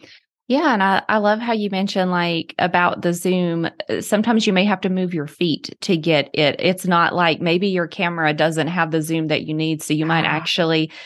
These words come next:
Speaker 1: have to put in a little bit more effort other than pressing the zoom button on the camera. But it's like, "Oh, I, I need to move from this spot to over here in order to get this in focus." So it gives us a little bit of, like,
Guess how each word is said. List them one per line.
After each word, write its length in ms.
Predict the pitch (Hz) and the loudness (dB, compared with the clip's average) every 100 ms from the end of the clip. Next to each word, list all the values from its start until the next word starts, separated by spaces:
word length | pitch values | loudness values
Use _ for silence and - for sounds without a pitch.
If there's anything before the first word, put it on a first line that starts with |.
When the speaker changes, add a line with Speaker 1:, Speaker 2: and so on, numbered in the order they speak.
| - | -10
Speaker 1:
have 380 | - 180 196 - | 0 0 0 -4
to 520 | - 214 175 160 160 156 - - _ _ - | -2 2 2 2 0 -2 -10 -20 _ _ -4
put 220 | 240 214 | -2 0
in 160 | 180 | 2
a 80 | 180 | 2
little 200 | 170 170 | 2 0
bit 260 | 165 185 - | 0 -2 0
more 160 | 165 | 0
effort 380 | - 185 180 165 | 0 0 0 0
other 260 | - 160 156 | 2 0 0
than 180 | 156 156 | -2 -2
pressing 420 | 180 175 165 160 | -2 -2 -2 0
the 120 | 147 | -2
zoom 320 | 151 196 185 | -2 -2 0
button 380 | 165 151 - 156 | 0 0 -2 -4
on 160 | 143 151 | -4 -4
the 80 | |
camera. 600 | 147 - 262 247 185 165 156 | -6 0 2 4 4 4 2
But 120 | 165 | 2
it's 180 | 165 - | 0 0
like, 180 | 147 - | -2 0
"Oh, 320 | 196 190 156 - | 2 2 2 0
I, 360 | 165 196 214 - | 0 0 -2 -2
I 140 | 190 | 0
need 240 | 240 277 277 | 0 0 0
to 120 | 196 | -2
move 460 | 165 160 180 214 - | 0 2 0 -2 -8
from 260 | - 175 160 | -4 -2 2
this 220 | 156 180 | 0 -2
spot 360 | - 208 214 - | 0 2 2 0
to 180 | 196 156 | -2 0
over 280 | 165 160 156 | 0 -2 -4
here 500 | - 139 - - - | -2 -2 -2 -6 -2
in 140 | 170 | 0
order 300 | 156 156 156 | 2 2 0
to 180 | 151 160 | 0 0
get 320 | 147 156 135 - - - | 2 2 0 -6 -18 -8
this 300 | 160 156 156 | 0 0 0
in 220 | - 156 | -2 -2
focus." 460 | 156 151 147 160 160 | 2 0 2 -2 0
So 120 | 180 | 0
it 100 | 156 | 0
gives 340 | 151 180 254 | 2 0 2
us 200 | 294 240 | 0 0
a 60 | 202 | -2
little 240 | 180 165 | 0 -2
bit 220 | 165 170 165 | 0 0 0
of, 220 | 151 156 | 0 -2
like, 460 | 156 147 143 135 | 0 0 0 -6